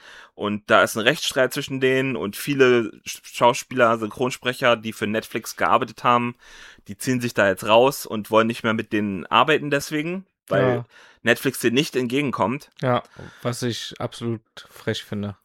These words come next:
Speaker 2: Aber
Speaker 1: Genau,
Speaker 2: ja.
Speaker 1: und ich möchte nur mal ein kleines Update kurz geben.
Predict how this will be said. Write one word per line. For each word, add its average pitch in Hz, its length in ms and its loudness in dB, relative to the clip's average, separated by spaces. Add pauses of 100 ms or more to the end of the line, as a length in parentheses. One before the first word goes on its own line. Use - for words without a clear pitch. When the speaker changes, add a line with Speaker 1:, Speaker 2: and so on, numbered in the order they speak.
Speaker 2:
Aber - 100 -16
Speaker 1:
Genau, 120 420 6
Speaker 2:
ja. - 60 2
Speaker 1:
und 127 240 2
ich 131 240 0
möchte 160 280 2
nur 165 160 2
mal 147 140 4
ein 139 60 -6
kleines 135 400 2
Update - 480 -2
kurz - 320 -4
geben. 165 720 0